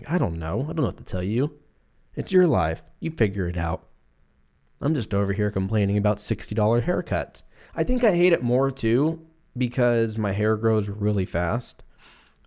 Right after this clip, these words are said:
So I basically have to get a haircut, like, every, ideally every, like, three weeks. But I'm not about to pay, I'm not about to take out a fucking small business loan just to get my hair did.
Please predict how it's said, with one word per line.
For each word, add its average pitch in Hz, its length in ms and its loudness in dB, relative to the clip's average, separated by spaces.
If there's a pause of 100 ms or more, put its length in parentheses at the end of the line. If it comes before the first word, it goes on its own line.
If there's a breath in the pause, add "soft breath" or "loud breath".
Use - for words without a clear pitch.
So - 140 -6
I 127 40 0
basically 151 380 4
have 127 160 2
to - 60 -4
get 113 100 2
a 107 40 2
haircut, 107 420 2
like, 101 180 -2
every, 95 400 0 (1120 soft breath)
ideally 147 760 2
every, 127 260 2
like, 87 200 -2
three 110 300 0
weeks. 190 480 0 (2750)
But 107 320 0
I'm 131 100 -2
not 131 100 0
about 120 160 -2
to 101 60 -4
pay, 110 440 2
I'm 95 100 -4
not 117 300 -2
about 113 220 0
to - 40 6
take 120 140 6
out 104 140 0
a 101 60 -2
fucking 101 340 -2
small 113 260 0
business 104 420 0
loan 90 420 -6
just 104 180 -4
to 98 80 -2
get 101 120 -4
my 90 100 -4
hair 117 200 2
did. 82 280 -6